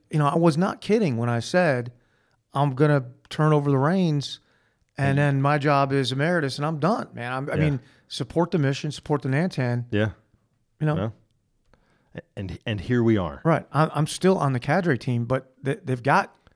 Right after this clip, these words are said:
Speaker 1: twelve guys, right?
Speaker 2: Yeah. Yeah. In that neighborhood, yeah.
Speaker 1: Yeah.
Speaker 2: Yeah.
Speaker 1: They don't need me. I
Speaker 2: It's
Speaker 1: mean,
Speaker 2: a,
Speaker 1: I like
Speaker 2: it's
Speaker 1: doing
Speaker 2: a
Speaker 1: it.
Speaker 2: weird place, though.
Speaker 1: But I,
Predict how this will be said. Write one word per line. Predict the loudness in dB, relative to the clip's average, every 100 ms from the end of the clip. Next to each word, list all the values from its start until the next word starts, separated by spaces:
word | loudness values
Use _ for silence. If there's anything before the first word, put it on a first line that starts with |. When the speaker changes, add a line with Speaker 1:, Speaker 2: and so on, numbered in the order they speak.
| _
Speaker 1:
twelve | 0 0 0
guys, | -4 -6 -8
right? | -8 -8 -12 _ _ _ -4
Speaker 2:
Yeah. | -2 -4 _ _ _ _ _ -10
Yeah. | -6
In | -4 -4
that | -2
neighborhood, | -4 -4 -6
yeah. | -2
Speaker 1:
Yeah. | -2
Speaker 2:
Yeah. | -2 -8 _ -8
Speaker 1:
They | -4
don't | -4
need | -6 -8
me. | -8 -10 _ _ _ _ _ _ _ _ _ _ _ _ _ _ 2
I |
Speaker 2:
It's | 6
Speaker 1:
mean, | 8
Speaker 2:
a, | 8
Speaker 1:
I |
like | 8 6 6
Speaker 2:
it's | 8
Speaker 1:
doing | 8
Speaker 2:
a |
Speaker 1:
it. | 6
Speaker 2:
weird | 4 4 2
place, | -2 4 4 6
though. | 6 4 2
Speaker 1:
But | -4
I, | 0 0